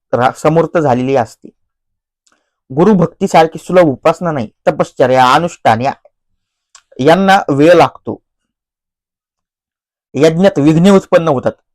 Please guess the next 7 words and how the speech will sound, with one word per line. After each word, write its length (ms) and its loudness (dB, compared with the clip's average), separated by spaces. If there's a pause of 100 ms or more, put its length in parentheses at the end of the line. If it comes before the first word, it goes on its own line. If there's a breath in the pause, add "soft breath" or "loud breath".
(140)
गुरुभक्तीचे 600 -2
तसे 180 -4
नाही. 220 -6 (480)
निर्मळ 340 4
भावाने 600 2 (200)
गुरुभक्ती 480 -2
करणाऱ्यास 680 0